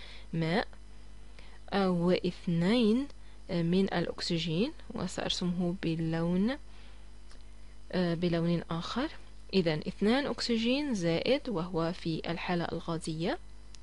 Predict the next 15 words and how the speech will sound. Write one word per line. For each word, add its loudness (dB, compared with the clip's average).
هذا -2
الأكسجين -2
في -6
الحالة -2
الغازية، 0
زائد 4
ميثان 4
في -2
الحالة 0
الغازية، -2
زائد 0
سي -4
اتش -2
فور، 0
سي -4